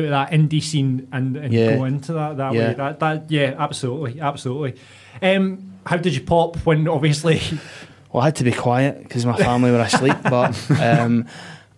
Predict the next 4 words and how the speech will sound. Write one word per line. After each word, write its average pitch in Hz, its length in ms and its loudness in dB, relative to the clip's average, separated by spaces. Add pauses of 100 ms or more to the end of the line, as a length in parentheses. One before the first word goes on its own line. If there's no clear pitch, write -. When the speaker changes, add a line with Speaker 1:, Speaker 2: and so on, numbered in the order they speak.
(840)
Speaker 2:
it 135 140 -4
was 127 140 -4
just, - 260 0 (840)
I, 135 120 -4